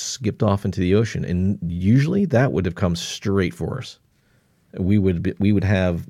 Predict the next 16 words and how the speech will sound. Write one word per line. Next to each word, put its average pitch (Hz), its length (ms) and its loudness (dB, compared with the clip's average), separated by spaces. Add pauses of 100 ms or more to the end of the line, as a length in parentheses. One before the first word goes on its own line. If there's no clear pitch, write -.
(100)
like, 85 180 -6
two 92 160 -2
feet - 120 -4
of - 80 -6
snow - 220 -10
right - 180 -14
now. 101 100 -12 (500)
They're 90 160 -2
calling 95 300 2
for 92 180 -2
another 95 260 2
storm 90 480 -2
this, - 240 -8
later 92 320 0
this 85 160 -4
week, - 300 -6